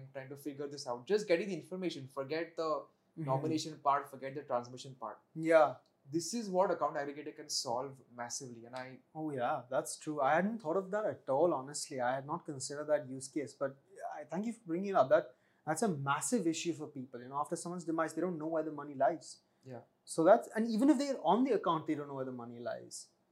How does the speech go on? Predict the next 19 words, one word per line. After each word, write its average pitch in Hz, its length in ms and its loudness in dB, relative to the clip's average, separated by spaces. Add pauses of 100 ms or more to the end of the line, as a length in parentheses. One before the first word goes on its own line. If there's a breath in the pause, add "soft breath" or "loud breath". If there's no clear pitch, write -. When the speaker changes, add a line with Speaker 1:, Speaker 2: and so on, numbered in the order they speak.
(100)
Speaker 1:
Correct. 135 180 -4
Speaker 2:
So 156 80 2
that's, 196 260 2
that's 190 340 -2
interesting. 165 460 -10 (640)
Uh, 156 220 4
but, 254 260 8
you 220 60 -6
know, 247 80 0
one 233 220 -2
question 208 320 -4
I - 20 -4
wanted 190 160 -4
to 190 160 2
ask 139 300 0
you, 143 180 -10
the 131 80 -6
account 131 300 -4
aggregator 127 480 -10